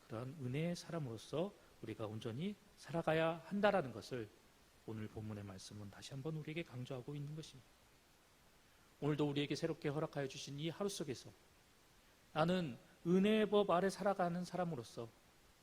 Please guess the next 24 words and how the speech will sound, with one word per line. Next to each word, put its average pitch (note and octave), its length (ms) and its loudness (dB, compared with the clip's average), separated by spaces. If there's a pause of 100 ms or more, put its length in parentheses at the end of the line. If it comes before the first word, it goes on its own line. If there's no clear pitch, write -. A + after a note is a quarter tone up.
(280)
어떠한 B2+ 500 -2
삶의 C3+ 300 -4
모습으로 A#2+ 640 0 (1000)
그에 F#3 240 10
합당한 G3 520 2
삶을 F#3+ 300 0
살아나갈 D#3+ 560 -4
수 - 240 -10
있-, D#3+ 340 -6 (160)
있을 D3+ 280 -8
것인가에 B2 480 -4
대해서 A2+ 440 -6 (420)
다시 A#2+ 240 -12
한번 G#2+ 260 -10
진지하게 C#3 640 -6
고민해 B2+ 400 -4
볼 G#2+ 180 -10 (260)
수 - 200 -14
있는 A#2+ 360 -6 (320)
그런 B2+ 180 -2
하루가 D3 420 -4
되어야 A#2+ 240 -8
할 C#3 100 -10
것입니다. G#2+ 520 -14